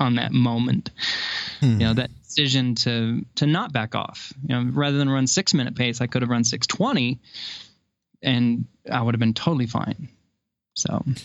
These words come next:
Speaker 1: anyway.
Speaker 2: Now, you were a professional at that point, correct?
Speaker 1: I was. Mm-hmm.
Speaker 2: Okay. Did you have any kind of sponsorships or?
Speaker 1: I did, but it wasn't any travel stuff.
Speaker 2: <laughs> What, what is that like? I mean, uh,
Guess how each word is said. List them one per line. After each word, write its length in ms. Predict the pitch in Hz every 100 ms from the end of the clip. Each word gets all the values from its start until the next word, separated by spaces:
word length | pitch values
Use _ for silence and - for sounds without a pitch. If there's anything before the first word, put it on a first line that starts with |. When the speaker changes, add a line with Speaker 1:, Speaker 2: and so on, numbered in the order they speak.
| - -
Speaker 1:
anyway. 280 | 107 104 139
Speaker 2:
Now, 40 |
you 60 | 175
were 120 | 190
a 60 | 123
professional 560 | 117 - 147 - 87
at 60 | 78
that 160 | 85 -
point, 220 | 80 73
correct? 420 | 85 87 139 - - _ _ _ _
Speaker 1:
I 40 | 120
was. 380 | 120 120 - - _ _ _ -
Mm-hmm. 460 | 120 139 - _ 101
Speaker 2:
Okay. 440 | 95 - 73 76 -
Did 180 | 95
you 100 | 104
have 80 | 107
any 120 | 104
kind 180 | 98 104
of 80 | 95
sponsorships 1040 | - 90 101 - 123 143 143 - - -
or? 480 | 87 80 78 76 80 - -
Speaker 1:
I 40 |
did, 260 | 139 151 151
but 100 | 135
it 80 | 123
wasn't 280 | 135 127 120
any 180 | 120
travel 360 | 120 127 123 120
stuff. 400 | 117 127 123 - _ _ _ _ _ _ _
Speaker 2:
<laughs> 60 | - 101 73 -
What, 200 | 127 143
what 200 | 156 165
is 80 | 160
that 120 | 143
like? 280 | 113 117 78
I 60 | 92
mean, 220 | 92 87
uh, 120 | 85